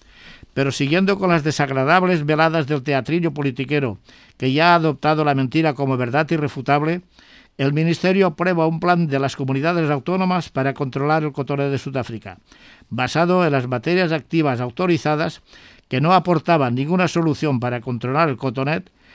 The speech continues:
pero en un acto de fe para los nativos ingenuos, las convierte de nuevo en materias activas altamente eficaces. No solo contento con esta actuación de magia portentosa,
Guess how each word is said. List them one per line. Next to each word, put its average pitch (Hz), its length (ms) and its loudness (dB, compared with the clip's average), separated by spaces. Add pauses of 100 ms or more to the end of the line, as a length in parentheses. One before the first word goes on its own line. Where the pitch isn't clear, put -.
(280)
pero 151 240 4
en 165 80 4
un 214 140 6
acto 175 280 0
de 139 80 2
fe 175 320 0 (140)
para 143 240 2
los 135 200 -2
nativos 135 480 -2
ingenuos, 175 600 0 (480)
las 135 280 0
convierte 170 480 0
de 156 100 0
nuevo 190 300 2
en 170 80 2
materias 175 500 0
activas 180 440 -2
altamente 165 540 0
eficaces. 135 640 -6 (720)
No 143 160 0
solo 180 280 0
contento 175 520 -2
con 135 140 -6
esta 147 200 -2
actuación 170 500 -2
de 120 100 -2
magia 147 300 0
portentosa, 165 720 -2